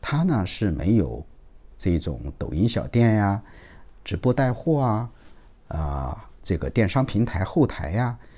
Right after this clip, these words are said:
它是没有这种购物车功能的。当这个获得引流之后的话，在国际上呢，往往是和独立站啊、Shopify，呃，和它自己的亚马逊的网店啊，进行一个链接的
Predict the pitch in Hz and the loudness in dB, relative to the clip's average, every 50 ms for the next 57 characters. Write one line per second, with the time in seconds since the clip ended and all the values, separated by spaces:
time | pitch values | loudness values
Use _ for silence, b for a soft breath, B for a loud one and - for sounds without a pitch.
0 | b b b b b - - - 160 - 185 139 87 87 110 104 - 95 85 - | b b b b b -8 -6 -4 -2 0 0 2 2 2 2 2 2 0 -2 -4
1 | - - - - 73 65 64 - 95 80 - 76 71 67 - - - - - - | -4 -6 -4 -4 -4 -4 -4 -6 -6 -6 -6 -6 -8 -8 -10 -10 -10 -10 -10 -12
2 | - B B B B B B B B B B B B - - - - - - - | -12 B B B B B B B B B B B B -18 -18 -18 -18 -20 -20 -20
3 | - - - - - - - - - 170 170 180 190 185 - 185 180 160 117 - | -20 -20 -20 -20 -20 -20 -20 -2 2 2 4 4 4 4 4 4 4 4 4 4
4 | 117 107 92 90 - - - 202 165 - 139 160 143 113 73 64 67 76 - - | 4 4 4 4 2 2 4 6 6 6 6 6 6 4 4 2 0 -2 -2 -2
5 | 131 131 - - 135 95 98 - - 92 76 - b b b b b b b b | -2 -2 0 0 0 0 0 -2 -4 -6 -6 -6 b b b b b b b b
6 | - - 120 104 - - - 71 80 - 156 147 - 117 95 87 73 76 73 80 | -2 0 2 2 2 0 -2 -4 0 2 2 2 2 0 -2 -2 -2 -2 -2 0
7 | 85 104 104 80 78 - - 82 - - 92 90 - - - - - - 76 - | 0 0 0 0 -2 -4 -6 -4 -2 -2 -2 -2 -2 -4 -8 -10 -10 -8 -6 -2
8 | 92 123 160 139 101 - 131 113 110 95 90 87 90 85 - - 139 - 143 113 | 2 4 4 4 4 2 0 0 0 0 0 0 -2 -2 -2 -2 -2 0 -2 -2
9 | - - 127 127 123 113 90 69 60 - B B B B B B B - - 82 | -2 -4 -4 -4 -2 -2 -2 -4 -6 -8 B B B B B B B -6 -4 -2
10 | 76 73 73 71 71 71 67 - - 76 76 82 - - - 92 92 - - 120 | 0 0 0 0 0 -2 -4 -4 -2 -2 -2 -2 -2 -2 -2 -2 -2 -2 -2 -4
11 | - - - - 65 - - 151 - 78 76 78 - - 117 92 82 64 64 60 | -4 -4 -6 -8 -6 -4 -4 -4 -4 -4 -6 -6 -2 0 0 0 0 0 -2 -4
12 | - 71 - - - - - 151 185 180 127 82 - - B B B B B B | -6 -8 -8 -10 -12 -2 0 2 4 4 2 2 0 -4 B B B B B B
13 | B - - - 80 73 - - 76 69 76 80 78 71 71 73 87 120 101 73 | B -8 -4 -2 -2 -2 -2 -4 -6 -4 -2 -2 -2 -2 0 0 2 2 2 0
14 | - - - 71 71 69 - 65 60 57 55 - | -2 -4 -4 -2 -2 -2 -2 -4 -4 -4 -6 -8